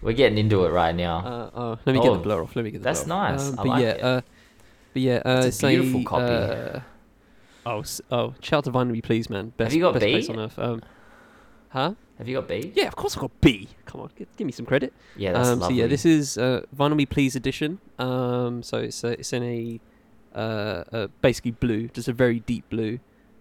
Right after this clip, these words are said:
Speaker 2: Uh, but yes, uh, fifteenth anniversary, um, yeah, special edition blue. Um, so shout out to Vinyl Me Please.
Speaker 1: So
Speaker 2: Uh, some good
Speaker 1: Charlie,
Speaker 2: shit.
Speaker 1: this might be a good segue into our first ever paid ad.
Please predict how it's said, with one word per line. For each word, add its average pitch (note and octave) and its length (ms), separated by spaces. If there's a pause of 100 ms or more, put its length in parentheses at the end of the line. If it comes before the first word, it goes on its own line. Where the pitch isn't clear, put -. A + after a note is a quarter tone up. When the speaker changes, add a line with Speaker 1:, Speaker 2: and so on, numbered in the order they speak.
Speaker 2:
Uh, A#2 340
but A2+ 160
yes, C3 400
uh, A#2+ 300
fifteenth B2+ 400
anniversary, D3 800 (100)
um, C3 380 (100)
yeah, D3 80
special - 320
edition B2 220
blue. C3 220 (120)
Um, A#2+ 240
so B2 320
shout - 140
out C3 80
to B2+ 60
Vinyl B2 180
Me A#2+ 80
Please. B2+ 240
Speaker 1:
So - 80
Speaker 2:
Uh, - 60
some D4 80
good - 40
Speaker 1:
Charlie, G2 340
Speaker 2:
shit. C#3+ 40
Speaker 1:
this - 200
might A#2 180
be G#2 180
a - 20
good G#2 200
segue G#2+ 600
into B2+ 260
our A#2+ 140
first F#3 340
ever B2 200
paid A#2+ 320
ad. G2 380